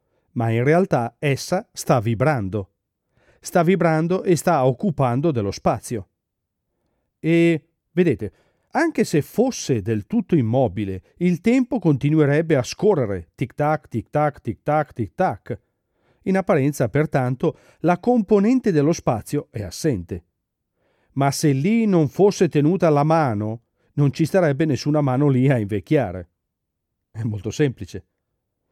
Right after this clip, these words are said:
Se questa mano non occupasse dello spazio, non potrebbe occupare del tempo. Potrei dirvi: "Ora qui c'è una mano, ora diventa più vecchia."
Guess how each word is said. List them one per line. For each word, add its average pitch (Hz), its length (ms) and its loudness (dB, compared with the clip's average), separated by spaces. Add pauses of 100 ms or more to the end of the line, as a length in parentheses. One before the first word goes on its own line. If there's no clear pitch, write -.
(380)
Se - 180 -2
questa 226 300 2
mano 113 520 0
non 165 260 2
occupasse 156 540 0
dello 123 200 0
spazio, 117 580 -4 (220)
non 180 220 2
potrebbe 165 420 2
occupare 143 580 0
del 107 220 -2
tempo. 104 480 -2 (1000)
Potrei 147 300 0
dirvi: 107 400 -2 (920)
"Ora 220 260 4
qui 202 220 2
c'è 165 140 0
una 147 180 2
mano, 135 480 -2 (160)
ora 240 260 6
diventa 202 360 0
più 175 140 0
vecchia." 147 420 -4